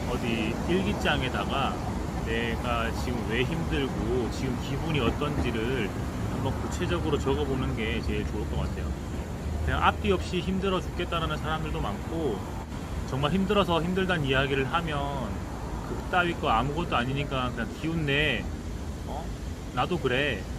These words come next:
라는 식으로밖에 이야기를 못 해주는 경우들이 많으니까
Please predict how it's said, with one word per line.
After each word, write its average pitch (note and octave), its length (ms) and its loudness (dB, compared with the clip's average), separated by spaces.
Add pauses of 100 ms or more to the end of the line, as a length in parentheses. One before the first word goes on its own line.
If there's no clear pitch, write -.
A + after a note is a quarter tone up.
(380)
라는 C#3+ 220 2
식으로밖에 B2+ 960 -2
이야기를 B2+ 480 0
못 G#2+ 240 -2
해주는 D#3+ 340 -2 (360)
경우들이 A2+ 400 -2
많으니까 G2+ 800 -2